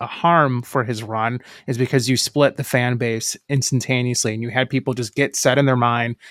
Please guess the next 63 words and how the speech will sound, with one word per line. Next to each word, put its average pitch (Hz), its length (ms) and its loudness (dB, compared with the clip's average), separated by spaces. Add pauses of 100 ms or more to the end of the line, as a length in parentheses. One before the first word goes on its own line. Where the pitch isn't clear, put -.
(160)
"I 135 80 0
wanna 127 240 2
see 123 160 -2
him 117 80 0
drop 117 340 -2
it. 117 80 0
I 117 80 -2
don't 120 140 -2
wanna 117 180 -4
see 123 220 -4
him 123 160 -2
have 113 220 -4
the 117 80 -8
title 117 340 -4
anymore." 110 500 -4 (400)
Um, 113 600 0
even 160 160 6
though 135 140 4
he's 127 160 2
done 131 180 4
a 117 60 -4
fantastic 120 600 -4
run 175 200 6
with 123 180 2
it 127 220 0
and 123 80 -6
artistically 123 560 -2
his 113 120 -4
matches 120 280 -4
have 117 100 -8
been 110 120 -8
great, 143 380 2
it's 135 160 -6
sort 147 200 4
of 131 120 2
like 127 220 2
a 120 200 0
Hogan 135 340 2
Ultimate 123 340 -2
Warrior 113 340 -4
thing 147 360 2 (320)
where 131 100 0
you 123 140 2
do 131 240 0
split - 320 -2
the 123 60 -6
fan 117 280 -6
base 127 240 -2
and 127 80 -2
they 120 40 -4
go, 123 120 -2
"Okay, 131 220 2
well, 123 140 2
I 123 80 4
don't 135 100 0
want 120 140 -6
this 120 120 -10
guy 117 140 -2
to 117 40 -10
have 117 160 -4
the 117 60 -10
belt 117 300 -10
anymore." 107 440 -20